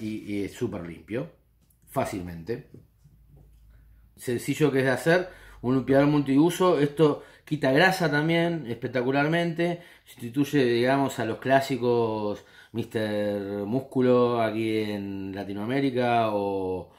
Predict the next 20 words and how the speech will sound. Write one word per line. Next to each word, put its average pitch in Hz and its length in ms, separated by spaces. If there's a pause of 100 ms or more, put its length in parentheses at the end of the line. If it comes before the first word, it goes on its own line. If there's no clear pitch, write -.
(220)
Don 104 220
Limpio 123 360
allí 117 180
en 113 80
España, 143 880
K 117 100
H 110 200
siete 147 400
y 120 60
demás. 147 420 (400)
Eh, 101 560
simplemente 127 580
con 117 300
un 113 220
poco 120 200
de 117 60
vinagre 160 480
y 120 280
algunos 110 360
cítricos. 98 540